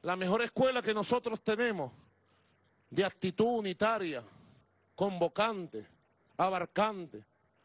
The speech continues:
amplia, la tenemos en el liderazgo, en la máxima pedagogía del liderazgo político que ha tenido Venezuela,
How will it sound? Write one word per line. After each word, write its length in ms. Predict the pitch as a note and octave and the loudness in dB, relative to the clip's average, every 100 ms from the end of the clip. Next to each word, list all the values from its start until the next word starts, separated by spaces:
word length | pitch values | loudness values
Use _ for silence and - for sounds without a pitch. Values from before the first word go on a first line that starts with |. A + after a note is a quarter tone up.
| - | -2
amplia, 800 | G#3 G#3+ F#3 - D#3 D3 C3 B2 _ _ _ _ _ _ _ _ _ - | -2 0 -6 -2 0 2 0 -4 _ _ _ _ _ _ _ _ _ 0
la 180 | E3+ E3+ | 2 2
tenemos 580 | F3 F3 A#3 A3+ F3 _ _ _ _ _ _ _ - | -2 0 0 0 -2 _ _ _ _ _ _ _ -6
en 140 | D#3+ F3 | 0 2
el 100 | E3 | 2
liderazgo, 720 | D#3+ D#3 G3 G3 G3 F#3 D3+ _ _ _ _ _ - | 2 2 0 0 -4 -6 -8 _ _ _ _ _ -6
en 100 | D#3 | -2
la 100 | E3 | 0
máxima 540 | E3 G3 - G3+ F#3 | 0 -2 -2 -2 -2
pedagogía 800 | E3+ G3 F3 E3 E3 C#3+ G3+ G3 | 0 0 2 2 2 2 2 2
del 180 | E3 D3+ | 2 0
liderazgo 540 | D#3 D3+ F#3 F3 F#3 | 0 2 0 0 -4
político 520 | F#3+ E3 F#3 - F#3 E3+ | 0 0 0 -2 -2 0
que 100 | D#3 | 0
ha 40 | |
tenido 380 | E3+ E3+ F#3 F#3+ | 0 0 0 0
Venezuela, 520 | E3+ D#3 A3 A#3 | -2 0 2 2